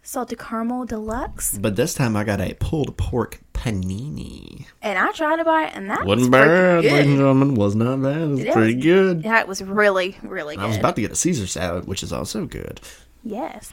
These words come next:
Speaker 1: One thing cool about Sugar and Flour, this week, meaning May eighth through May twelfth, teachers and nurses get fifteen percent off food and beverages. So it was really cool today that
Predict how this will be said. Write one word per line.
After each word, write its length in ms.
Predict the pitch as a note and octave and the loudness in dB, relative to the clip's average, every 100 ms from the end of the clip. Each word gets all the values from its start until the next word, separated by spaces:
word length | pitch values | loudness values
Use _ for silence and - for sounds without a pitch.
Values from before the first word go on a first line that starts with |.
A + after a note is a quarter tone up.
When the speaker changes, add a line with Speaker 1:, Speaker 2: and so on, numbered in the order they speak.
| - | -6
Speaker 1:
One 160 | C4+ D4 | -4 -2
thing 140 | F#4 | -2
cool 160 | E4 D4+ | 0 2
about 180 | D4 - | 2 2
Sugar 220 | C4+ B3+ | 0 0
and 140 | A#3+ | 0
Flour, 480 | A3 G3 A3 C4 C4+ - - _ | 2 4 6 4 0 -4 -18 _
this 260 | A3+ D4 - | 2 2 0
week, 460 | G#3+ C4 G#4 - - | -4 -2 -4 -6 -4
meaning 400 | A3+ A3 G#3+ G3+ | -2 0 -2 -2
May 180 | G#3 A3 | -2 0
eighth 240 | F#3+ A#3+ | -2 -2
through 160 | - G3 | 0 0
May 220 | G#3 G#3 | 0 -4
twelfth, 500 | G#3 G#3+ G3+ A3 - - _ _ | -4 2 4 4 0 -12 _ _
teachers 520 | - D#4 - E4+ E4 - | -6 -4 0 0 0 -2
and 260 | A#3+ C#4+ | 0 2
nurses 680 | C4 A3 B3 F3+ D#3+ A#3 - _ - | 2 2 0 -4 -6 -8 -10 _ -6
get 180 | - - | -6 -4
fifteen 380 | C#4+ - D4 D4 | -6 0 0 0
percent 360 | D#4 - A#3 A3 | -2 -2 2 2
off 180 | A3 | 2
food 220 | G#3+ G#3+ G#3 | 0 0 0
and 160 | F#3+ | -2
beverages. 680 | F#3+ E3+ F3 E3+ F3 F3+ - - | -2 -4 -6 -8 -6 -6 -8 -4
So 220 | C4 A#3 | 0 0
it 80 | A#3 | 0
was 180 | A#3+ A#3 | -2 -4
really 260 | G#3+ G#3+ | -6 -6
cool 280 | G#3+ G3+ F#3+ | -8 -8 -8
today 380 | G3 A3+ G#3+ G#3+ | -8 -10 -10 -10
that 260 | G3+ F#3+ | -8 -10